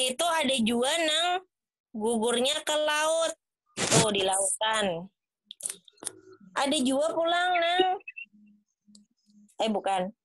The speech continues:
Imbah itu air tadi, air yang di dalam tanah tadi, diserap oleh tumbuhan. Kemudian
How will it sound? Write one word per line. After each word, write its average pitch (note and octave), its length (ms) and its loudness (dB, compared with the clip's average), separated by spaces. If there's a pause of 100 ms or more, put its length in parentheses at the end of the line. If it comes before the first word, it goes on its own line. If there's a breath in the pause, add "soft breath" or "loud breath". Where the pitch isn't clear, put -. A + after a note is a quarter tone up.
(180)
Imbah C4 260 2
itu C#4 300 -2 (260)
air C4+ 320 0
tadi, C4+ 540 0
air B3 260 0
yang A#3 240 0
di A#3 140 0
dalam A3+ 340 0
tanah A#3+ 300 0
tadi, B3 580 0 (460 soft breath)
diserap C#4 880 0
oleh C4 320 0
tumbuhan. C4 1200 0 (760)
Kemudian G#3+ 920 0